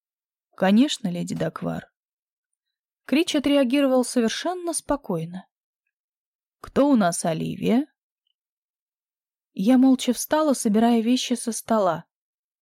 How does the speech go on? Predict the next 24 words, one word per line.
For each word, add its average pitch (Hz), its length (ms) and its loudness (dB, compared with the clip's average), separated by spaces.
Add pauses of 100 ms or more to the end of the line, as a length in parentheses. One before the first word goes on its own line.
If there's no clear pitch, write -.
(140)
Даквар 220 500 2
протянула 220 580 2
руку, 269 280 0
показывая, 208 600 0
что 220 200 -2
мы 226 160 4
уйдем 220 400 0
порталом. 175 640 -6 (640)
Смотрела 262 640 0
на 208 120 2
подруг, 202 520 0
даже 233 260 2
Лейс 330 340 0
оживилась 220 560 0
и - 20 2
непонимающе 208 840 0
переводила 190 600 -2
взгляд 208 400 -2
с - 100 -4
Айри 190 300 0
на 233 80 2
меня 196 340 -2
и 254 80 2
обратно. 240 640 0